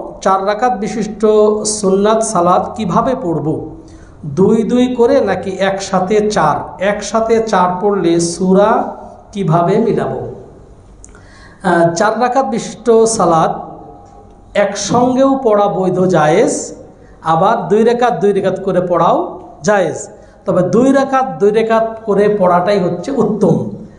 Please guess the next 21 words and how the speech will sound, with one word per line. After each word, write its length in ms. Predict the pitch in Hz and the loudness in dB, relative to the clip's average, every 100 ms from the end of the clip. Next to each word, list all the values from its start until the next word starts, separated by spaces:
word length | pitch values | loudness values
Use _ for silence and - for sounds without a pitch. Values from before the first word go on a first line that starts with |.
| - | -6
নবী 180 | 165 202 | -2 0
সাল্লাল্লাহু 0 | |
আলাইহি 120 | 220 | 2
ওয়াসাল্লাম 380 | 208 202 190 190 | 2 2 0 0
বলছেন, 260 | 180 208 208 | 0 -2 -2
"সালাতুল 600 | - 185 208 214 214 190 | 0 0 2 2 0 -2
লাইলি 480 | 180 196 220 214 220 | 2 2 2 2 2
ওয়ান 280 | 185 170 165 | 2 0 0
নাহারে 540 | 170 - 190 214 214 | -2 0 2 2 2
মাসনা 500 | 208 - - 170 165 | 2 0 0 0 0
মাসনা", 540 | 175 180 156 135 - - - - - - | 2 0 -2 -4 -8 -14 -18 -20 -18 -4
রাতের 540 | 151 160 185 254 277 | 0 2 2 2 2
নামাজ 540 | 247 196 165 165 220 - | 2 -2 0 0 -2 -4
এবং 360 | 196 185 185 139 | -6 -4 -4 0
দিনের 420 | 202 262 277 196 | 2 4 2 -2
নামাজ 340 | 170 185 233 170 | -4 -2 -2 -2
দুই 200 | 165 254 | 2 4
রাকাত 300 | 247 - 226 | 4 2 0
দুই 180 | - 220 | 0 2
রাকাত 280 | 196 156 - | 2 0 -6
করে। 160 | - | -10